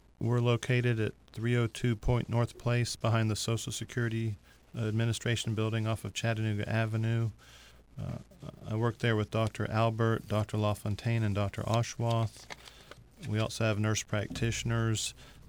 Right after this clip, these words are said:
Uh, we specialize in digestive issues that affect the esophagus, stomach, intestines, liver, gallbladder, pancreas, and colon.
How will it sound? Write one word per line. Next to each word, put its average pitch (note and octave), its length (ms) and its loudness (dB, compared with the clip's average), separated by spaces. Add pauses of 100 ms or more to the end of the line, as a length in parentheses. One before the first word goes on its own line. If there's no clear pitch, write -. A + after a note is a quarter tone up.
Uh, G#2+ 80 -4
we G#2 80 0
specialize A2 720 0
in G#2 180 0
digestive G#2 560 0
issues G#2+ 500 -2
that G#2 120 -2
affect G#2 320 -4
the G2 80 -2
esophagus, G#2+ 720 0
stomach, A2 520 -2
intestines, G#2+ 720 -2
liver, G#2+ 400 -2
gallbladder, G#2 720 0 (340)
pancreas, G#2+ 580 -2
and F#2+ 140 -4
colon. G#2+ 480 -4